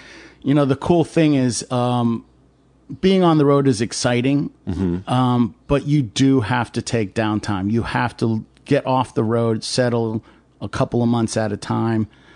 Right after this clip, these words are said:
Speaker 2: Right.
Speaker 1: And get yourself together, uh, keep your house in order before you go back on the road.
Speaker 2: Yeah. But you did it for four years.
Speaker 1: Yeah.
Speaker 2: What made you stop?
Speaker 1: Um,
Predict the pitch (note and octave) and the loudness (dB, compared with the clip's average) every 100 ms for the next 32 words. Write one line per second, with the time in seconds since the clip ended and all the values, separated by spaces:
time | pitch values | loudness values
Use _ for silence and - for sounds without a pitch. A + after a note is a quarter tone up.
0 | F2+ E2 D#2+ - - A#2+ A#2+ A#2 A#2 G#2 | -6 -4 -6 -14 -8 0 2 2 0 0
1 | C3 B2 - A#2 - A#2 A#2+ A#2 A2 G#2+ | -2 -2 -2 -2 -2 -2 0 0 0 -2
2 | G#2+ - G#2 G2+ G2+ - A2 A2 A2 G#2 | -2 -4 -4 -4 -4 -6 -2 -2 -2 0
3 | A#2+ A2+ A2+ A2 - A#2+ G#2+ - A2 G2+ | 0 0 0 -2 -4 -6 -6 -4 -2 -2
4 | G2+ F#2 F#2 F#2+ F2+ F#2 F2+ F2+ - G2 | -4 -6 -10 -8 -8 -6 -10 -12 -8 -2
5 | F#2+ D#2+ - _ _ _ _ - A#2 G#2+ | -2 -2 -10 _ _ _ _ 0 2 2
6 | B2 A2+ A2+ - G#2+ F#2+ F#2 G2 - _ | 4 2 2 0 2 2 0 -4 -20 _
7 | _ - - - A2+ G#2 G#2+ F#2+ F2 C3 | _ -20 -16 -2 2 2 2 2 0 0
8 | C3 G2 - _ - - - - _ _ | 0 -2 -10 _ -20 -20 -20 -20 _ _
9 | _ _ _ - G#2+ A#2 A#2+ G2+ G2+ - | _ _ _ -2 0 4 2 2 -2 -2
10 | G#2+ G2+ - - - - - - - - | -2 -2 -6 -20 -20 -20 -20 -20 -20 -20
11 | _ - D3 D#3 D#3 D#3+ D#3+ D#3+ D#3+ D#3+ | _ -2 2 4 4 4 4 2 2 -2